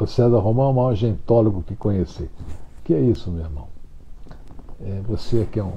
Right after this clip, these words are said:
ótimo. Marco Alvim, muito bom. Na conclusão seria, não basta só conhecer o caminho,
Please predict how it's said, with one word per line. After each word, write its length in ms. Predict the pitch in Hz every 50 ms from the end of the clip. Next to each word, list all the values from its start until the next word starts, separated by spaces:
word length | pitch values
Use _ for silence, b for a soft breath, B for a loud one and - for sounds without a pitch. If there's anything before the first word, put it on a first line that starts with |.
| - -
ótimo. 420 | 98 92 87 - - - - - - B B B B B B B
Marco 280 | - 160 180 165 - 160
Alvim, 280 | 151 123 92 98 92 95
muito 300 | 160 247 240 - 233 151
bom. 240 | 113 120 - -
Na 120 | 147 190 196
conclusão 540 | - 254 247 247 233 220 165 131 202 233 202
seria, 440 | - - 214 180 156 151 135 123
não 200 | 127 156 165 156
basta 380 | 143 139 170 185 175 - - 143
só 200 | - - 165 147
conhecer 520 | - - 151 131 131 117 - - 131 127
o 60 | 120 113
caminho, 480 | - 123 110 110 135 156 165 165 160